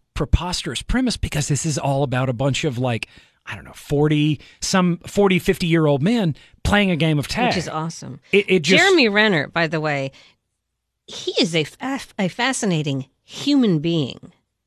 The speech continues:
Speaker 2: Do you know anything at all about him?
Speaker 1: Um, I, I know not a great deal, but I
Speaker 2: I knew enough
Speaker 1: do,
Speaker 2: to just
Speaker 1: do
Speaker 2: be
Speaker 1: t-, do
Speaker 2: blown
Speaker 1: tell.
Speaker 2: away.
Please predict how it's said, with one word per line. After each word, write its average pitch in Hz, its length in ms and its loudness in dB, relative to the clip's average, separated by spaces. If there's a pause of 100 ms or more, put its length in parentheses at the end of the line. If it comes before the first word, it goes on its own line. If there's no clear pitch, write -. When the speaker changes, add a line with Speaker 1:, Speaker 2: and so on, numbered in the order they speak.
(400)
Speaker 2:
Do 202 100 -2
you 294 80 2
know 285 200 2 (160)
anything 262 380 2
at 240 80 2
all 240 140 2
about 226 240 -2
him? 254 200 -6 (720)
Speaker 1:
Um, 196 240 0
I, 185 260 2
I 156 120 0
know 156 300 0
not 139 200 -4
a 113 60 -6
great 120 480 -6
deal, 139 400 -2 (100)
but 135 100 -4
I 123 220 2
Speaker 2:
I 240 120 4
knew 277 200 4
enough 208 300 4
Speaker 1:
do, 220 80 4
Speaker 2:
to 262 60 4
just 190 100 0
Speaker 1:
do 285 120 6
Speaker 2:
be 185 80 0
Speaker 1:
t-, 160 80 2
do 160 40 -8
Speaker 2:
blown 185 220 4
Speaker 1:
tell. 170 120 4
Speaker 2:
away. 143 220 -2